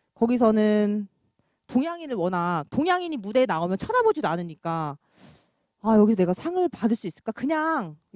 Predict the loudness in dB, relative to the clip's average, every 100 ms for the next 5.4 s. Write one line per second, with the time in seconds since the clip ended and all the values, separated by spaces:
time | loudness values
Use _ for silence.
0 | -4 0 0 0 -4 -6 -2 -2 0 -2
1 | -2 -2 0 2 0 -2 -2 -2 -2 _
2 | _ _ _ _ 8 8 8 2 2 4
3 | 4 4 0 -8 _ _ _ _ _ -4
4 | 2 4 4 2 2 0 0 -2 -4 -8
5 | -4 -4 -4